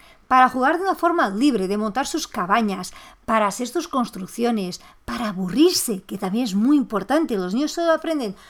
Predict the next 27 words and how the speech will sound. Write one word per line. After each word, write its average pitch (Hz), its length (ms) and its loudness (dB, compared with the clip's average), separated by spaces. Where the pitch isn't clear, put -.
a 185 160 -4
frustrarse, 233 680 -2
a 202 60 -2
manejar 202 360 -4
su 302 140 -6
frustración, 269 600 -2
a 240 120 -2
pasar 285 300 -2
por 339 120 0
ella. 466 220 -2
Si - 200 -12
siempre 311 300 -6
estamos 370 320 -2
sacando 311 420 -2
de 233 100 -2
ahí 240 320 0
y, 214 420 -4
y 226 100 -4
a 226 60 0
estimular 247 640 0
todo 349 140 2
el 330 100 0
tiempo 294 280 -2
para 214 220 -2
que 220 60 -8
estén 285 160 -6
entretenidos 311 760 -2